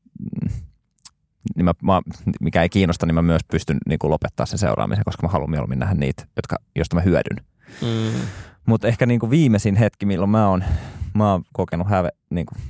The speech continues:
Speaker 1: häpeän tunnetta, niin, ähm, mä olin fyssarilla tossa pari viikkoa sitten näyttää tätä mun vasenta kättä, kun mä tota yritän kuntouttaa sitä. Ää, ja sitten tota, mm,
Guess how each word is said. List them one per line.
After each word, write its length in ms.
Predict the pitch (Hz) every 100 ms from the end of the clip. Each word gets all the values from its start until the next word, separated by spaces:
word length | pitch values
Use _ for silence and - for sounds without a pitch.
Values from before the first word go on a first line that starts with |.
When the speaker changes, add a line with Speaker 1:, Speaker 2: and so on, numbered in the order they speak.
| - -
Speaker 1:
häpeän 460 | - 107 - 85 85
tunnetta, 460 | 90 80 92 - 78
niin, 160 | 80 - _ _ _ _ - - - 87
ähm, 300 | 87 85 85 - - _ _ _ - - - - -
mä 140 | 98
olin 120 | 98 -
fyssarilla 540 | 120 - - 67 - _ _ -
tossa 300 | 78 - - _ _
pari 200 | 90 73
viikkoa 360 | - - - 64
sitten 280 | 90 - - - -
näyttää 340 | 90 78 78 -
tätä 180 | -
mun 140 | 73 76 -
vasenta 300 | 95 101 - -
kättä, 320 | 85 - - -
kun 120 | - - - - - - _
mä 100 | -
tota 220 | 76 - 71
yritän 220 | 76 85
kuntouttaa 540 | 82 69 62 - 76
sitä. 340 | - 98 - 90 - - - - - - - -
Ää, 420 | 73 58 52 52
ja 180 | 76 - - -
sitten 380 | 107 107 - 82
tota, 280 | 80 - 92 - - - -
mm, 640 | 87 90 90 90 90